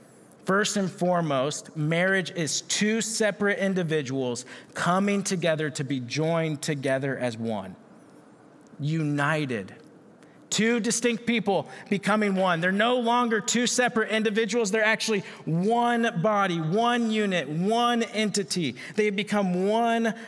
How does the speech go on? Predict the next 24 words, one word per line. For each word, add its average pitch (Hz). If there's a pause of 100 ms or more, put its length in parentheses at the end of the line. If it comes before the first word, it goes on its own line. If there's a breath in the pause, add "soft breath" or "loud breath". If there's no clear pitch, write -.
(100)
flesh. 180
There's 160
union 214 (340 loud breath)
and 165
u-, 160
unity 180
between 196
the 180
two 190
s-, -
individuals 165
are 147
now 147
one. 127 (1080 loud breath)
And 190
they're 190
brought 202
together 190
as 170
one 175
into 175
this 160
covenant 202
relationship. 156